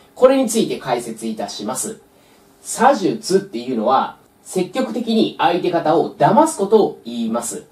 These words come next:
これちょっとこちらの図見ていただきたいんですけども、制限行為能力者がいて、相手方と取り消しできる契約を締結しました。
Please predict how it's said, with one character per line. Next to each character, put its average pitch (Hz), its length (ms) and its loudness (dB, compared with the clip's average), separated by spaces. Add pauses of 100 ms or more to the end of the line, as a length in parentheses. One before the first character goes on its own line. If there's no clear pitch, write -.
(480)
こ - 80 -4
れ 220 80 0
ち - 20 6
ょ - 60 6
っ - 20 -4
と - 120 -4
こ 160 140 -4
ち 185 140 4
ら 180 80 4
の 170 60 4
図 160 160 4
見 160 120 0
て 147 60 -4
い 120 100 -2
た 120 80 2
だ - 120 -4
き - 100 -20
た 120 120 0
い 107 80 -2
ん 98 40 -6
で 98 80 -12
す - 140 -12
け 98 100 -8
ど 107 120 -8
も、 - 280 0 (300)
制 285 340 0
限 254 240 2
行 233 240 8
為 226 80 2
能 208 160 10
力 202 220 4
者 - 160 -6
が - 180 -8
い 110 120 -8
て、 - 340 0 (440)
相 262 300 2
手 269 120 -4
方 240 260 2
と - 400 4
取 233 220 6
り 277 100 -4
消 302 100 2
し 247 160 -8
で 277 140 -4
き 285 160 -6
る 277 260 0
契 160 180 0
約 165 280 4
を - 120 2
締 165 240 2
結 151 240 -2
し - 140 -10
ま 120 140 -4
し - 100 -10
た。 - 220 -6